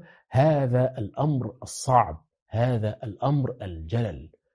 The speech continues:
فإن القول على الله عز وجل عظيم. نسأل الله تبارك وتعالى أن يلهمنا رشدنا،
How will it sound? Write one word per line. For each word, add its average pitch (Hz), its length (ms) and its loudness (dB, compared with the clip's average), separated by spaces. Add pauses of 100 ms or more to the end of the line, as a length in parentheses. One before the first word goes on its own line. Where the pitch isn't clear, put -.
(120)
فإن 101 240 -2
القول 113 500 0
على 95 200 -2
الله 107 340 0
عز 92 220 -6
وجل 95 500 -4 (500)
عظيم. 95 540 0 (320)
نسأل - 280 0
الله 107 320 2
تبارك 104 400 -2
وتعالى 98 360 -2
أن 120 260 -4
يلهمنا 113 640 -2
رشدنا، 90 560 -4